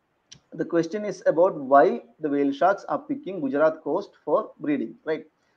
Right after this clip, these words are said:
So we really don't have a clear answer, but exactly, uh, the thing is that during the time from,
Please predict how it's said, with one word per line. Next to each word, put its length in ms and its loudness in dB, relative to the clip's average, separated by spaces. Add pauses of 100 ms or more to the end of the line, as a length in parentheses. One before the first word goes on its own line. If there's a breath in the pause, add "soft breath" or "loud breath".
(120)
So 300 -2
we 180 -6
really 380 -2
don't 200 0
have 140 -2
a 80 -4
clear 420 4
answer, 520 -6 (100)
but 340 0 (460)
exactly, 720 -2 (220)
uh, 420 2
the 140 -6
thing 180 -10
is 80 -12
that 220 -6
during 420 0 (120)
the 100 -8
time 340 -2
from, 300 -4